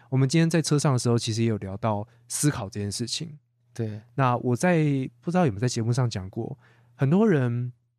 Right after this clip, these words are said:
Speaker 1: 对我来说很幸福，就是因为很多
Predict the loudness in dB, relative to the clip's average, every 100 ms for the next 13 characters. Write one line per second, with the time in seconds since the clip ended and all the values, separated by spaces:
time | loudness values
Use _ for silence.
0 | _ _ _ _ -2 2 2 2 2 2
1 | 0 2 -2 0 -2 -2 -6 -10 -12 -16
2 | _ _ _ -2 0 2 2 2 2 0
3 | -2 0 2 2 0 -2 -6